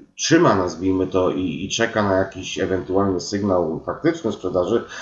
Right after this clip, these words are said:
natomiast kupowanie teraz, no, jest, jest moim zdaniem obarczone wielkim ryzykiem.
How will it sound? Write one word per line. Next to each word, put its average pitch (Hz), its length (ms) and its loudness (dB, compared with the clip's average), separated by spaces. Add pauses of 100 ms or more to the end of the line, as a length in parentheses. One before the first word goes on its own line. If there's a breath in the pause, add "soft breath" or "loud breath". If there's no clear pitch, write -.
(180 loud breath)
natomiast 107 520 0
kupowanie 113 520 0
teraz, 107 460 -2
no, 104 220 -4
jest, 110 420 -4
jest 104 320 -4
moim 98 240 0
zdaniem 92 360 -2
obarczone 90 480 -2
wielkim 87 380 -6
ryzykiem. 87 380 -8